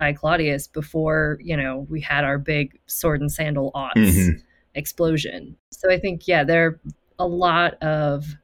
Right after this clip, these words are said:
Speaker 1: opinions out there. And I,
Speaker 2: For us
Speaker 1: that's gonna
Speaker 2: to
Speaker 1: be really fun.
Speaker 2: upset.
Speaker 1: Oh, yeah, naturally. <laughs> If you're excited to see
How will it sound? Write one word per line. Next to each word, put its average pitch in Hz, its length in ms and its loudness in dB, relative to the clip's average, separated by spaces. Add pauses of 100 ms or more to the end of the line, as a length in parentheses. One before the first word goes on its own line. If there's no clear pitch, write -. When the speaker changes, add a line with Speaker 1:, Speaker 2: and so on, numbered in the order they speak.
(220)
Speaker 1:
opinions - 880 -4
out - 200 -8
there. - 400 -8 (300)
And 147 100 -2
I, 131 140 -2
Speaker 2:
For 120 240 4
us 147 120 4
Speaker 1:
that's - 100 -6
gonna - 120 2
Speaker 2:
to 76 40 2
Speaker 1:
be 76 100 2
really 98 100 -4
fun. - 80 2
Speaker 2:
upset. - 440 -2 (380)
Speaker 1:
Oh, 269 240 4
yeah, 196 140 2 (240)
naturally. 175 520 -6
<laughs> - 40 -12 (840)
If - 80 -8
you're 220 80 4
excited 214 400 2
to 220 80 -2
see 233 580 2